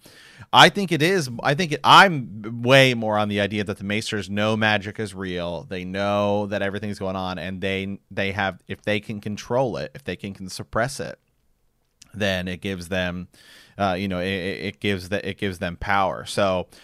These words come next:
I could totally see them trying to do it. And remember, it's not like Egg, as much as Egg was actually, you know, he wasn't, he wasn't, he obviously wasn't, um, like Ares, you know, the second. Or, I mean, he's not, he's not the Mad King,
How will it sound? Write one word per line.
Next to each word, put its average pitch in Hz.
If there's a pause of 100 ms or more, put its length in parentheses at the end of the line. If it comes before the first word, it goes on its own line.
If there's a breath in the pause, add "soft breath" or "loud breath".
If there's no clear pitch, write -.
(120)
I 127
could 139
totally 135
see 98
them 85
trying 101
to 85
do 98
it. - (240 loud breath)
And 180
remember, 196
it's 143
not 214
like 175
Egg, 113
as 110
much 139
as 113
Egg 110
was 104
actually, 98
you 101
know, 98
he 110
wasn't, 120
he 117
wasn't, 123
he 113
obviously 117
wasn't, 98
um, 82 (540 loud breath)
like 98
Ares, 92
you 98
know, 87
the 78
second. 139
Or, -
I 98
mean, 101
he's 104
not, 113
he's 110
not 107
the 87
Mad 131
King, 87